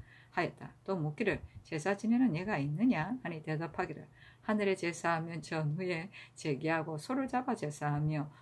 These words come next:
또 보름에 칠승에 제사합니다. 그러나 이는 항상 행하는 일이 아니고 만약 병이 있어 기도하게 되면 행할 뿐입니다. 어버이가 죽으면 집에 빈하고 또한 소를 잡아서 제사하며 삼 일 후에 양지 바른 곳은 골라 장사하되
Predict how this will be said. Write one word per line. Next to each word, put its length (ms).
또 240
보름에 500
칠승에 500
제사합니다. 840
그러나 320
이는 260
항상 420
행하는 380
일이 180
아니고 760
만약 560
병이 360
있어 240
기도하게 460
되면 200
행할 400
뿐입니다. 840
어버이가 460
죽으면 340
집에 320
빈하고 800
또한 220
소를 260
잡아서 320
제사하며 760
삼 280
일 100
후에 240
양지 320
바른 220
곳은 260
골라 360
장사하되 920